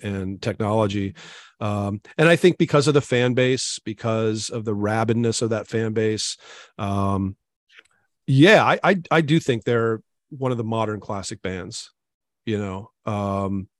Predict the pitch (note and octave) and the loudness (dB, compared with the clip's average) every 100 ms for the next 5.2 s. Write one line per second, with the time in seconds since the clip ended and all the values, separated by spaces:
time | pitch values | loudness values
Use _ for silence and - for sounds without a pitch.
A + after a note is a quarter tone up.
0 | _ _ - A#2 G#2+ A2+ B2 A#2 C3+ D3+ | _ _ -4 -2 -2 -2 0 0 0 2
1 | D3 C#3 D3+ A2+ - C3 G2+ G2 A2+ G2+ | 2 4 2 0 0 0 -2 -8 -8 -2
2 | A#2 G#2+ G2 F#2+ A2+ G2+ G2+ G2 _ _ | -2 -2 -4 -4 -2 -2 -4 -6 _ _
3 | _ - A2+ A#2 G#2+ G#2 G#2 F2+ F#2+ A2 | _ -6 -4 -2 -2 -4 -6 -6 -4 -2
4 | G2+ F#2+ - - - - - _ A2 G#2+ | -4 -8 -14 -20 -20 -20 -20 _ -4 -2
5 | G2+ G#2 | -2 -2